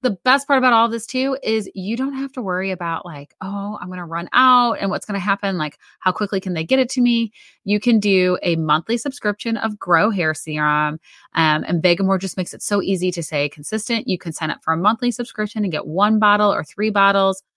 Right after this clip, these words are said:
Plus, you save more and never run low on the products you need to take care of your hair. Elevate your hair wellness routine this year with Vegamour. For a limited time, get twenty percent off your first subscription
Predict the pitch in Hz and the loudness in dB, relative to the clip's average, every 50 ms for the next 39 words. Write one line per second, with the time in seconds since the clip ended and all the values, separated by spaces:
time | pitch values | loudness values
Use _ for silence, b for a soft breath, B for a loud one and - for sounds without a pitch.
0 | _ _ _ _ - 208 190 208 220 - - - - - - 160 147 - - 135 | _ _ _ _ 0 2 2 4 2 0 -6 -12 -12 -10 -10 -10 -8 -6 -6 -6
1 | 139 143 - 202 220 220 214 208 - - 175 165 170 190 220 220 233 240 233 220 | -4 -2 0 2 2 4 4 2 2 0 0 -2 0 0 0 0 2 2 2 2
2 | 180 160 160 160 160 - 165 156 - - 156 151 156 151 - - 165 165 160 156 | 2 2 2 2 0 -2 -4 -6 -4 -2 -2 -2 -2 -4 -8 -8 -6 -4 -4 -2
3 | 151 147 151 151 - _ _ _ _ _ _ _ - - - 175 165 160 156 151 | -2 -2 -4 -6 -8 _ _ _ _ _ _ _ -12 -8 -4 0 2 2 2 0
4 | 151 - - - - - - - 143 139 - - 160 151 - 135 135 143 - 127 | -2 -6 -8 -10 -10 -10 -6 -4 -2 -2 -2 -2 -4 -4 -4 -4 -4 -4 -4 -4
5 | 87 - - - _ _ _ _ _ _ - - 202 226 214 220 220 - 160 175 | -4 -4 -4 -6 _ _ _ _ _ _ 0 2 4 4 4 4 4 4 4 2
6 | 165 156 - 170 170 208 240 233 202 180 170 175 180 180 190 185 - - - - | 0 0 2 2 2 4 4 6 4 4 4 4 2 0 0 -2 -4 -10 -16 -18
7 | - - 180 165 170 175 - - 165 151 151 151 151 143 170 196 - - 156 156 | -14 -8 -4 -2 -2 -2 -2 -4 -2 -2 0 0 0 0 0 -2 -2 -2 0 0
8 | 151 151 151 151 151 151 - - 160 151 147 151 147 139 123 - - - - b | 2 2 2 2 0 0 -2 -2 0 2 2 2 0 -2 -4 -4 -4 -4 -6 b
9 | b b b b _ - 190 180 175 165 170 165 170 185 202 233 277 285 269 - | b b b b _ 2 2 2 2 2 2 2 2 2 2 4 2 2 0 0
10 | - 160 143 147 147 147 151 - - 165 - 156 - - - - 175 170 190 196 | -2 0 0 0 0 -2 -4 -6 -6 -4 -2 -4 -4 -4 -6 -4 -2 -2 -2 -2
11 | - 233 214 - 240 - - 151 151 151 - 151 147 - - 151 151 156 - - | -4 -6 -4 -2 -2 0 2 2 0 0 0 -4 -6 -2 -2 -2 -2 0 -2 -6
12 | 143 - - - 147 - - - 147 156 165 | -8 -6 -4 -4 -4 -4 -6 -6 -6 -6 -6